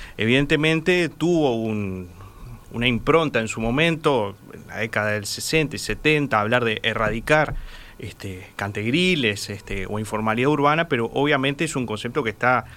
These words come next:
este, superado desde ese punto de vista hoy. Este, se habla de, de otro tipo de, digamos, conceptualmente se, se remite a otro tipo de intervenciones en la ciudad. Bueno,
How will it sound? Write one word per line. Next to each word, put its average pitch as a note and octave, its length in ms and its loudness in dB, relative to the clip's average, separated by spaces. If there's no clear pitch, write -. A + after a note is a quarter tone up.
este, F#2 460 -10
superado C3 600 2
desde B2+ 180 -2
ese - 20 -12
punto B2 260 0
de A2+ 60 4
vista C3 300 2
hoy. D3+ 340 2
Este, F#2 340 -14
se - 280 -2
habla C#3+ 380 6
de, A#2 180 0
de A2+ 140 0
otro B2+ 300 2
tipo C3 360 2
de, G2 320 -4
digamos, G#2+ 220 2
conceptualmente D3 1040 2
se, B2+ 200 -10
se - 160 -2
remite C#3 260 2
a C#3 40 8
otro C3+ 140 2
tipo C3+ 220 0
de - 20 4
intervenciones A#2 600 2
en G#2 100 0
la G#2 80 0
ciudad. D#3+ 340 2
Bueno, C3+ 300 0